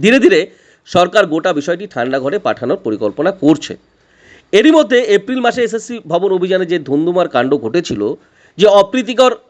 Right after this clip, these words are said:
ঘটনা ঘটেছিল, তার প্রেক্ষিতে চাকরিহারা শিক্ষকদের তলব করছে বিধাননগর গোয়েন্দা পুলিশ। অবশ্য এই যে ওএমআর শিটগুলি পরীক্ষা করার জন্য,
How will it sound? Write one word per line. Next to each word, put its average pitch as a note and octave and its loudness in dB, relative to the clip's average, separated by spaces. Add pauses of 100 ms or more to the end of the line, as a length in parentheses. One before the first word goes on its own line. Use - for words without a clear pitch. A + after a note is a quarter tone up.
ঘটনা E3+ -2
ঘটেছিল, C#3+ -8 (520)
তার G#3+ 2
প্রেক্ষিতে B3+ 0
চাকরিহারা G3 -2
শিক্ষকদের D3 -10
তলব C#3 -2 (100)
করছে C3 -8 (440)
বিধাননগর B2 0 (280)
গোয়েন্দা A#2 0
পুলিশ। E2 -18 (840)
অবশ্য B3 2 (420)
এই C4+ -4 (240)
যে A3+ 2 (720)
ওএমআর A#3 6
শিটগুলি G#3+ -12 (180)
পরীক্ষা F#3+ -8
করার F#3 0
জন্য, F#3 0